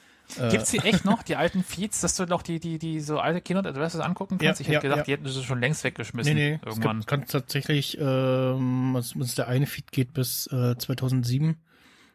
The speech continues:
Speaker 1: äh, bis zur
Speaker 2: Ach,
Speaker 1: ersten
Speaker 2: krass.
Speaker 1: iPhone-Keynote, ähm,
Speaker 2: Aber ich dürfte die sogar auch noch in meiner alten iTunes-Mediathek
Speaker 1: äh,
Speaker 2: geladen
Speaker 1: und ansonsten
Speaker 2: haben,
Speaker 1: halt
Speaker 2: so.
Speaker 1: auch auf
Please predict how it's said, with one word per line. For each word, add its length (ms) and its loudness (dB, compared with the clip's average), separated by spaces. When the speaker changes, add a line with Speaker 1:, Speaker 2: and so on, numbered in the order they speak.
Speaker 1:
äh, 260 4
bis 160 -4
zur 80 -2
Speaker 2:
Ach, 40 -2
Speaker 1:
ersten 240 -2
Speaker 2:
krass. 100 -2
Speaker 1:
iPhone-Keynote, 1040 -2
ähm, 440 -2
Speaker 2:
Aber 80 6
ich 80 4
dürfte 200 4
die 60 6
sogar 180 2
auch 40 2
noch 140 2
in 60 0
meiner 180 2
alten 240 4
iTunes-Mediathek 720 0
Speaker 1:
äh, 40 -2
Speaker 2:
geladen 340 4
Speaker 1:
und 80 2
ansonsten 240 2
Speaker 2:
haben, 80 4
Speaker 1:
halt 120 4
Speaker 2:
so. 60 -6
Speaker 1:
auch 60 -2
auf 200 0